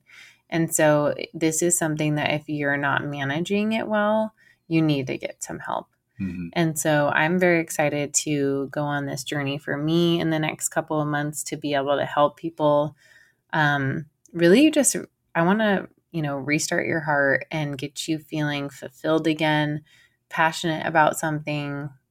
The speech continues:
Speaker 1: you know.
Speaker 2: Hmm.
Speaker 1: I think it's so important. I think it,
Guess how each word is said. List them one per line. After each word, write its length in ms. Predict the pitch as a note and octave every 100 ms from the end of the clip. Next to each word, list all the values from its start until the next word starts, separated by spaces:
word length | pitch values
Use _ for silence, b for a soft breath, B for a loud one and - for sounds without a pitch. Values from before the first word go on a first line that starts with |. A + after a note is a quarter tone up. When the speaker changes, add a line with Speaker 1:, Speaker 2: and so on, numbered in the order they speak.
| _ _
Speaker 1:
you 100 | D#3+
know. 160 | D3 C#3+
Speaker 2:
Hmm. 140 | G2 E3 _ _ _ _ _ _ _ -
Speaker 1:
I 100 | E3+
think 180 | F#3
it's 180 | A3 -
so 140 | F#3+ F3+
important. 680 | E3+ - A#3+ - - F#3+ - -
I 60 |
think 260 | E3 D#3+ D#3
it, 200 | D#3+